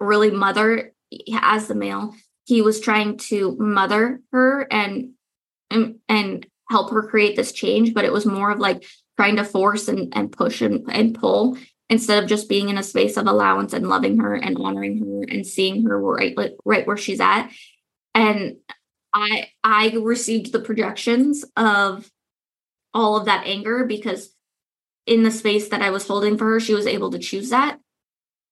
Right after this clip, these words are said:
where she wasn't previously in a space that allowed her to choose that. And so I was the one who got the, all of the anger projected upon. So when, if you are looking to assist those around you in choosing their highest timeline, choosing them, their best self,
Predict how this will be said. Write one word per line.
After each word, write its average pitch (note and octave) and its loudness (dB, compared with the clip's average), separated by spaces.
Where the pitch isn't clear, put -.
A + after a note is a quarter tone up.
where A3+ 4
she G#3+ -2
wasn't G#3 0
previously G#3 -2
in G#3+ -2
a G3+ -8
space G#3+ -4
that - -6
allowed F#2+ 2
her F2+ -4
to F#2 -2
choose A2+ -4
that. C4 0
And A3+ 4
so A3+ 0
I G#3 2
was G#3+ 2
the G#3 -6
one G3+ -2
who G#3 -2
got F#3 -4
the, F#3+ -4
all F#3+ -4
of F#3 -4
the - -4
anger G3 -6
projected G3 -6
upon. - -4
So B3+ 2
when, A#3 4
if B3 0
you A#3 2
are A#3 4
looking C4 0
to G#3+ -4
assist A3+ 0
those A3 2
around G3 0
you A#3 0
in G#3 -6
choosing G#3+ 2
their G3+ 2
highest G3 0
timeline, G3 -6
choosing G3+ -2
them, G3 -4
their G3 0
best F#3+ -2
self, G3+ 0